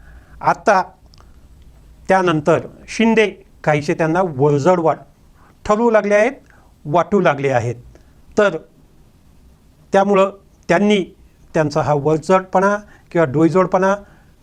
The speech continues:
कमी करण्यासाठी त्यांच्या शिलेदारांवर म्हणजे आमदार ते गायकवाड असोत किंवा मंत्री शिरसाट असोत, त्यांना आपल्या रडारवर घेतलंय, त्यांना निशाणा केलंय त्यांनी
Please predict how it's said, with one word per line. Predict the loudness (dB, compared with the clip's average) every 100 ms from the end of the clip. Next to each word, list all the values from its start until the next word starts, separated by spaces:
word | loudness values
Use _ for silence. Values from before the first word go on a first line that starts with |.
| -4
कमी | 0 0
करण्यासाठी | 2 0 2 2 0 -2 -6 -8 -20 _ -20 _
त्यांच्या | 0 2 0
शिलेदारांवर | 0 0 2 2 2 0 2 0 -2 -10 -20 _
म्हणजे | -6 0
आमदार | 0 0 0 0
ते | 0 -4
गायकवाड | -2 -2 0 0 2
असोत | 2 2 0 -2 -14 _ -2
किंवा | -2
मंत्री | 0 -4 -6 -6
शिरसाट | -4 -2 0 0
असोत, | 0 0 -2 -10 -20 -20 -4
त्यांना | -2 2
आपल्या | 0 -2 -2
रडारवर | 0 0 -2 -4 -4
घेतलंय, | -6 -6 -10 -14 -20 -2
त्यांना | 0 2 0 -4 -18 -20 -20 -20 _ 0
निशाणा | 0 2 2 2
केलंय | 2 2 2 2
त्यांनी | 0 2 -2